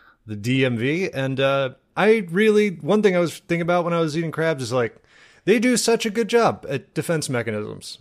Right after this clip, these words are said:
and <laughs> we just still get in there. They're like,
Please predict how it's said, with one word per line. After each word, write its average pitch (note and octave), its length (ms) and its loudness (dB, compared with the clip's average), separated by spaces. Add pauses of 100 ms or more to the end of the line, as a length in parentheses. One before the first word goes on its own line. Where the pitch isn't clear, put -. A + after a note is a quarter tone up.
and B2+ 340 -6 (420)
<laughs> - 400 -20
we C#3+ 160 -2
just C#3 260 -4
still E3+ 220 0
get D3+ 160 4
in A#2+ 140 0
there. G2+ 200 -12 (600)
They're C3 180 4
like, A#2 300 2